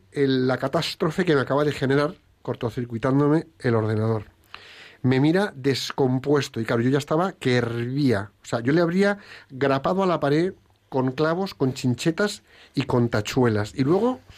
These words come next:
ya me habría inventado algo más. Entonces, mm, llamo al servicio técnico,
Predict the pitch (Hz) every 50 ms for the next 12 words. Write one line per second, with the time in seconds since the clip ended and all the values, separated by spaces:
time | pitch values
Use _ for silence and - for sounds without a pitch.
0 | - - - _ _ - 135 123 151 170 175 170 180 180 165 160 160 185 180 -
1 | - - 135 143 147 139 123 117 107 107 104 - - - - - - - - -
2 | - - - - - - _ - 131 123 175 185 208 214 208 - - - - -
3 | - - - - 143 131 135 135 135 131 127 131 139 160 180 190 190 202 196 175
4 | - 190 180 190 165 - 185 175 - 190 180 - 196 196 196 190 - 214 202 202
5 | 190 151